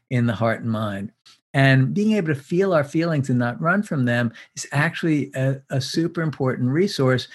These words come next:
for being able to have good relationships. 'Cause if you think about what goes wrong in relationships,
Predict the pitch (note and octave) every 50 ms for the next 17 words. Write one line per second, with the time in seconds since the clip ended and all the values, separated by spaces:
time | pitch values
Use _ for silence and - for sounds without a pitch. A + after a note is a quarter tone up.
0 | - - _ - D3+ C3+ C3 C#3 C3+ C3+ C3 C3 C3 C3 A#2 B2 B2 A#2+ A#2+ C3
1 | A#2 A2 B2+ C#3 D#3 F#3+ G#3+ G#3 - B2+ - - G#2+ G2+ - - - C3+ B2+ B2
2 | C3+ C3+ D3+ C3 - G3+ F3+ F#3+ D3 C#3+ C3 A2+ F2 A#2+ A2 - A#2 A2 G#2 -
3 | - D3+ F#3 G3+ F3 C3+ A#2 G#2+ G2+ G2+ F#2 F2+ F2+ - F#2+ - - A2 - -
4 | - - - -